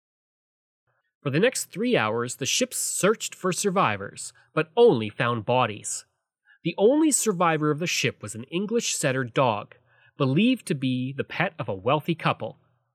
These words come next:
He was able to swim to a nearby island, ten kilometers away, then walked another five to seven kilometers to Auk Bay, where it was found by residents of the town, covered in oil,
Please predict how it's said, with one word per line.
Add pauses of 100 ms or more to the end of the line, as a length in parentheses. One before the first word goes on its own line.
(380)
He
was
able
to
swim
to
a
nearby
island, (180)
ten
kilometers
away, (360)
then
walked
another
five
to
seven
kilometers
to
Auk
Bay, (300)
where
it
was
found
by
residents
of
the
town, (180)
covered
in
oil,